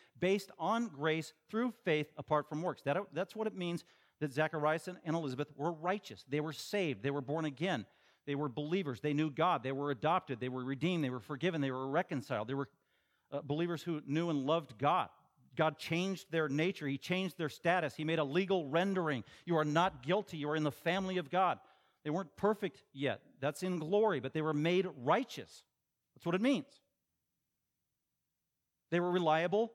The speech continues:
witnesses who loved and knew God because they were righteous. And then he says in the Gospel of Matthew that Joseph was righteous. Joseph, a righteous young man. He knew God. He was saved. The imputation of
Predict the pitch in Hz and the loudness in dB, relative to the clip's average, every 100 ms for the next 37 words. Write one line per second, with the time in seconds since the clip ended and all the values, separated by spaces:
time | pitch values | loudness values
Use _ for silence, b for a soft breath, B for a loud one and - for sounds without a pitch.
0 | - 294 269 185 156 127 220 180 165 185 | -2 -2 0 -4 -4 0 0 6 6 6
1 | 208 208 180 196 262 311 170 139 147 143 | 2 2 4 4 4 4 2 -2 -2 -2
2 | 170 185 226 285 311 - - - _ _ | -2 -2 0 0 -2 -8 -20 -20 _ _
3 | _ _ _ _ _ _ _ _ _ _ | _ _ _ _ _ _ _ _ _ _
4 | _ _ _ _ _ _ 151 165 180 190 | _ _ _ _ _ _ 0 2 2 0
5 | 202 196 180 190 185 175 202 202 226 220 | 0 0 -2 -4 -2 2 2 2 0 2
6 | 311 - 190 180 139 214 302 - 233 269 | 2 2 0 -2 4 4 4 2 0 0
7 | 233 302 349 - 127 - _ - 269 320 | 2 2 2 -2 -10 -12 _ 2 2 2
8 | 185 208 190 240 - 208 - 262 285 320 | 0 4 6 4 4 -2 2 2 4 2
9 | 330 135 _ _ _ _ 175 190 214 262 | 0 -2 _ _ _ _ 0 4 4 4
10 | 285 311 262 - B 202 196 226 226 302 | 4 4 2 -2 B 0 4 2 2 2
11 | 320 247 - - b b b _ _ _ | 4 4 0 -6 b b b _ _ _
12 | _ 165 180 - 214 226 233 269 262 208 | _ 0 0 -2 -4 -2 2 2 2 0
13 | 165 | 0